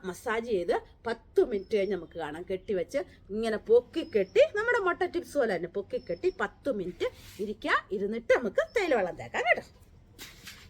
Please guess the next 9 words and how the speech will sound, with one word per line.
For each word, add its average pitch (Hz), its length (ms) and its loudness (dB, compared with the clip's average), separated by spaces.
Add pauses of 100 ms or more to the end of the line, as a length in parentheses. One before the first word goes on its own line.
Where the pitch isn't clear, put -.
(2000)
അപ്പം 440 360 6
നമ്മള് 294 360 4 (880)
വന്നിരുന്നു, 285 540 4 (520)
അവിടെ 240 180 2
പോയി 277 340 0 (400)
മുട്ടയൊക്കെ 247 540 0
റെഡിയാക്കി 220 420 -2
വെച്ചൊരു 240 340 2
തോരനുള്ളത്. 208 840 -2